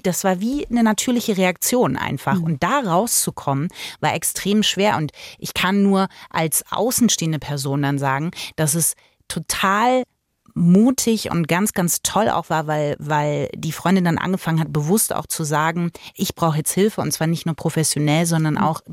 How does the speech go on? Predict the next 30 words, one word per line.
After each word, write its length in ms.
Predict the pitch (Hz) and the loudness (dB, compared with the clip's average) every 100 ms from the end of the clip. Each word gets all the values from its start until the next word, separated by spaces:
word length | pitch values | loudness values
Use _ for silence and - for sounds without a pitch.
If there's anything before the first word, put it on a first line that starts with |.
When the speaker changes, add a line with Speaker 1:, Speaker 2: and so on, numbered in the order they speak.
| - | -4
Speaker 1:
gemerkt 420 | 151 156 170 - | 2 2 0 -2
hat, 120 | 165 - - - - | -4 -4 -16 -16 -2
dass 160 | 151 | -2
plötzlich 420 | - 175 - 156 - | 2 0 0 -2 -2
Freundinnen 580 | - 160 175 165 160 - - - | 0 0 2 2 0 -4 -10 -2
oder 160 | 151 | -2
Freunde 460 | - - 170 190 - | 0 2 4 4 2
auch 120 | 139 | 0
wieder 200 | 147 - | 0 2
aufgeploppt 580 | - - - - 143 - | 0 -2 -4 -4 -4 -2
sind 260 | 135 131 | 0 0
und 160 | - 156 | 0 0
gesagt 380 | 151 156 156 - | 2 2 0 0
haben, 200 | 156 156 - | 0 0 2
„Wir 140 | 156 | 2
sehen, 380 | 143 180 190 165 | 4 4 4 2
was 200 | 156 - | 0 0
du 100 | 143 | -4
gerade 300 | - 143 147 | -2 -2 2
machst 380 | 147 175 - - - - | 0 0 -2 -6 -12 -6
und 120 | 165 | 0
wir 100 | 160 | 2
sind 300 | 151 151 135 | 4 2 2
da 200 | 151 143 | 2 0
und 160 | - 139 | -2 -6
wir 120 | 139 | -6
helfen 480 | - 165 170 - 127 | 2 2 2 0 -2
dir.“ 240 | 123 135 - - - - | -2 -6 -10 -18 -18 -2
Und 160 | 165 160 | 2 2
das, 220 | 175 | 2